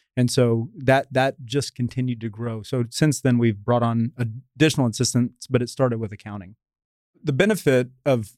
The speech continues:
having a team working globally is that you get the benefit of around the clock and it never ends. And so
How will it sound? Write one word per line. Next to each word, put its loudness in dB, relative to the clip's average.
having 2
a -2
team 2
working 2
globally 2
is -4
that -2
you -2
get 0
the -6
benefit 2
of -2
around 2
the -2
clock -8
and 4
it -4
never 2
ends. 0
And 4
so 4